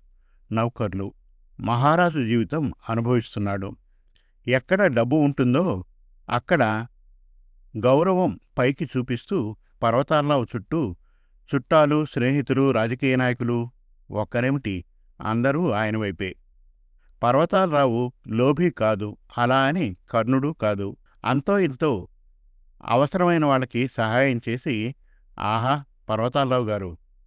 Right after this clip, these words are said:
అని అనిపించుకునేవాడు. పిల్లలు కూడా తండ్రితో సఖ్యంగా ఉంటూ తండ్రి నుంచి తమ సరదాలు తీర్చుకోవడానికి అవసరమైన సొమ్ము సంపాదించేవారు. అంత ధనవంతుడైనా పిల్లలు పాడైపోకుండా ఉండే విధంగా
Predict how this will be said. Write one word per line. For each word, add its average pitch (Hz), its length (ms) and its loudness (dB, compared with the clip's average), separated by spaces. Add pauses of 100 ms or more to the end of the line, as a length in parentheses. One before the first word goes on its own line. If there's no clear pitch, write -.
(140)
అని 127 260 0
అనిపించుకునేవాడు. 107 960 -6 (400)
పిల్లలు 190 280 2
కూడా 170 360 2
తండ్రితో 135 680 0
సఖ్యంగా 131 540 0
ఉంటూ 117 500 -2 (600)
తండ్రి 151 280 4
నుంచి 185 300 0
తమ 123 400 0
సరదాలు 127 520 2
తీర్చుకోవడానికి 131 760 0
అవసరమైన 120 480 0
సొమ్ము 113 460 -4 (100)
సంపాదించేవారు. 104 880 -4 (920)
అంత 135 320 2
ధనవంతుడైనా 147 880 0 (600)
పిల్లలు 151 520 2
పాడైపోకుండా 131 760 2
ఉండే 117 220 0
విధంగా 113 580 -2